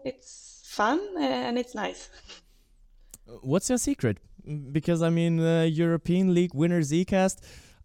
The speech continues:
Speaker 2: I don't know whether you guys expected to hit the ground running that hard, uh, but, uh, well,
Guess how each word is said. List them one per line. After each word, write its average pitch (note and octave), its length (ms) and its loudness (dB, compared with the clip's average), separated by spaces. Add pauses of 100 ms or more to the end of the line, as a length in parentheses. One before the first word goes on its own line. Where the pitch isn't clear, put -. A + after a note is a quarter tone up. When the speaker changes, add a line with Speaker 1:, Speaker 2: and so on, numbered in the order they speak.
(100)
Speaker 2:
I D#3 520 4 (180)
don't G#3+ 640 4
know E3+ 540 4
whether F#3 300 4
you F3 200 2
guys D#3 300 2
expected - 720 -2
to G#2 100 0
hit G#2 240 0
the A2 60 -2
ground G2 400 0
running G#2 380 2
that A#2 240 2
hard, G#2 420 -2
uh, A2 260 0
but, A2 420 0
uh, A2 300 0
well, A#2 280 2